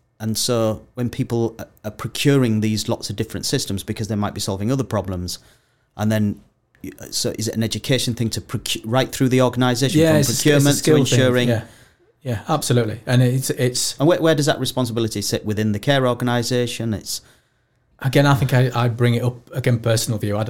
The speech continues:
Speaker 2: I, I bring it up a level. If, if there's kind of a national standard that any supplier needs to adhere to,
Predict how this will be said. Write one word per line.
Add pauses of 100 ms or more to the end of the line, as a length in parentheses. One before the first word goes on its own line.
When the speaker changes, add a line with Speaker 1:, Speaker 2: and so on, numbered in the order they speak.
Speaker 2:
I,
I
bring
it
up
a
level.
If,
if
there's
kind
of
a
national
standard (720)
that (220)
any
supplier
needs
to
adhere
to,